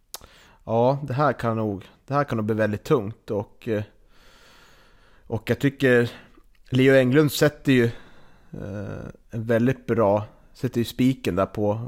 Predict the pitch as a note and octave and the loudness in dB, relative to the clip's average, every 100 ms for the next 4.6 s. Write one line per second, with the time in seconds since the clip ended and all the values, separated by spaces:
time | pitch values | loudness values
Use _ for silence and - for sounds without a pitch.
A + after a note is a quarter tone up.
0 | - - A2 A2+ - - G2+ G2 - A#2+ | -14 -6 -2 -2 -2 -4 -4 -4 -4 -4
1 | - A2+ G2 A2+ _ _ _ _ - - | -4 -4 -4 -4 _ _ _ _ -20 -20
2 | - A2+ A2+ G#2+ A#2+ A2+ G2 G2 F2 G#2 | -14 -6 -2 0 2 0 -2 -4 -2 -4
3 | A2+ G#2 - A2 F#2+ G2 G2+ F2+ G1+ - | -8 -10 -10 -4 -4 -4 -6 -12 -16 -20
4 | _ _ _ _ G#2+ - | _ _ _ _ -10 -10